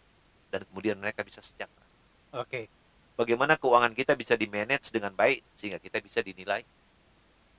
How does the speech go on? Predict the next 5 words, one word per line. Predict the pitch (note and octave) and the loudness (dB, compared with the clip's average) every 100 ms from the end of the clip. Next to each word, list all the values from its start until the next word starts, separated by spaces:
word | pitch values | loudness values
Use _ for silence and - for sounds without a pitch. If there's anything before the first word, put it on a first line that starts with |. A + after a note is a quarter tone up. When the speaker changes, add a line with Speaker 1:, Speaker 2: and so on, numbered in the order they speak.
| - | -20
Speaker 1:
W | F#2 | -20
T | F#2+ | -20
P. | - G#2 - _ _ C#3+ | -20 -20 -20 _ _ -20
Speaker 2:
Hmm. | B2+ A#2+ _ _ _ _ _ _ - | -20 _ _ _ _ _ _ _ 0
Speaker 1:
Bagaimana, | A2+ A#2 B2+ D#3+ F3 | 2 2 4 6 4